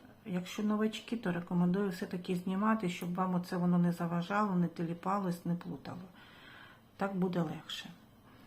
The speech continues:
Я теж згодом трошки прив'яжу і їх зніму, щоб вони мені не тягнули, і я бачила, як в мене,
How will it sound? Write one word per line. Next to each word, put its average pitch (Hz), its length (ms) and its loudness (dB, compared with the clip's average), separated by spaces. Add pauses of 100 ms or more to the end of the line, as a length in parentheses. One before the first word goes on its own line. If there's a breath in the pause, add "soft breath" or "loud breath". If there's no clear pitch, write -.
(180 loud breath)
Я 220 180 6
теж 196 480 2
згодом 185 520 2
трошки 185 400 -2
прив'яжу 175 600 0
і 185 80 -2
їх 180 280 2
зніму, 175 400 4
щоб 180 240 -4
вони 175 220 2
мені 190 220 2
не 175 220 4
тягнули, 208 600 4
і 175 100 0
я 185 140 2
бачила, 180 500 0
як 190 300 -2
в - 20 -6
мене, 185 360 0